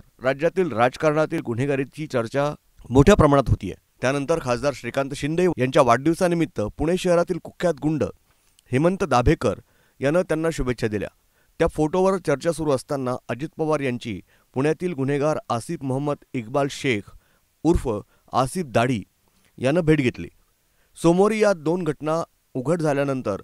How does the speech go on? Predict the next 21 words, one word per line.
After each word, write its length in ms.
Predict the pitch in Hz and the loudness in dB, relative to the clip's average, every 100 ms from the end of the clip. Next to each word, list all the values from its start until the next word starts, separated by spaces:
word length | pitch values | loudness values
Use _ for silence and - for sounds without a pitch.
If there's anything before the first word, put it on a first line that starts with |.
| _ _ _ - | _ _ _ -6
मंगळवारी 400 | 131 156 170 175 | 0 2 4 2
संजय 200 | 151 196 | -2 0
राऊत 220 | 190 175 | 0 0
यांनी 260 | 127 113 - - | -4 -4 -8 -6
एक 100 | - - | -4 0
फोटो 220 | 139 156 | 0 -2
ट्विट 260 | 160 131 - | -6 -8 -8
केला. 140 | 85 - _ _ _ _ _ _ _ | -12 -12 _ _ _ _ _ _ _
त्यात 180 | 131 143 - | 0 0 -4
मुख्यमंत्री 560 | 110 - 139 139 160 - | -10 -6 -6 -6 -6 -6
एकनाथ 280 | 123 123 117 | -6 -4 -6
शिंदे 340 | - 127 139 160 _ _ | -6 -4 -4 -4 _ _
यांच्यासोबत 600 | - 127 160 196 151 101 92 _ _ _ - | -6 -4 -4 -4 -4 -6 -8 _ _ _ -4
पुणे 240 | 160 208 | 0 0
शहरातील 420 | 196 185 180 190 | 0 0 0 -2
गुंड 320 | 143 135 156 | -6 -6 0
निलेश 540 | 175 180 127 131 147 123 | 0 0 -2 -2 -2 -4
घायवळ 400 | 92 120 139 85 - _ - | -6 -4 -2 -4 -10 _ -8
याचा 200 | 120 196 | -6 -4
फोटो 240 | 185 117 101 | -6 -4 -4
आला. 200 | 85 | -6